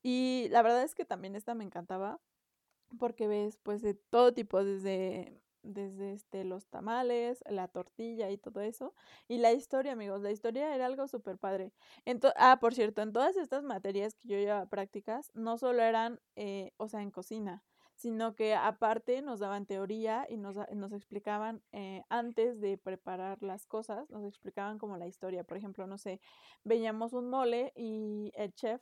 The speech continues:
nos explicaba como que, "Ah, pues este mole se creó en tal lugar y fue por esto", pero la verdad a mí me encantaba la historia de las recetas porque muchas de ellas son, son bastante interesantes, amigos.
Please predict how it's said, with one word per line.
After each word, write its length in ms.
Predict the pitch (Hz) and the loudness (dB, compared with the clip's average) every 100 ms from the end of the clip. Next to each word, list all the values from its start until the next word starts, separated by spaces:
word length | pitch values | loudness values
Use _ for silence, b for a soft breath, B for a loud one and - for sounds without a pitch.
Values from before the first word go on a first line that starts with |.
| - | -8
nos 220 | 220 220 | -12 -10
explicaba 600 | 196 - 196 - 190 180 | -12 -10 -10 -6 -4 -4
como 280 | 185 190 185 | -8 -14 -16
que, 120 | - - | -16 -10
"Ah, 300 | - 220 220 | -4 -2 -4
pues 180 | 202 208 | -6 -12
este 200 | 202 196 | -14 -12
mole 360 | 202 208 208 202 | -10 -8 -8 -10
se 140 | 196 | -14
creó 260 | 185 185 185 | -14 -14 -16
en 100 | 180 | -14
tal 160 | 180 | -12
lugar 500 | 185 190 208 208 208 b b b - | -8 -4 -2 -2 -4 b b b -10
y 120 | 220 | -10
fue 300 | - 208 196 | -6 -4 -4
por 220 | - 190 | -6 -4
esto", 180 | 220 - | -4 -6
pero 160 | 196 208 | -12 -10
la 180 | - 214 | -4 0
verdad 240 | 220 240 349 | 2 0 0
a 40 | |
mí 120 | 302 | -4
me 80 | 240 | -6
encantaba 480 | 294 190 190 185 196 | -6 -8 -4 -4 -2
la 80 | 214 | -2
historia 380 | 208 - 196 202 | -4 -6 -6 -6
de 100 | 214 | -6
las 140 | 185 | -8
recetas 440 | 185 196 185 202 - | -10 -12 -12 -12 -12
porque 280 | 208 - | -16 -14
muchas 380 | 196 202 208 254 | -12 -10 -8 -6
de 80 | 233 | -4
ellas 220 | 214 226 | -4 -4
son, 340 | 214 202 208 - _ _ _ | -8 -10 -10 -14 _ _ _
son 180 | - 262 | -6 -2
bastante 340 | 294 269 269 277 | -2 -2 -6 -6
interesantes, 580 | 254 - 190 175 - | -6 -6 -8 -12 -14
amigos. 420 | - 87 - - | -16 -14 -16 -18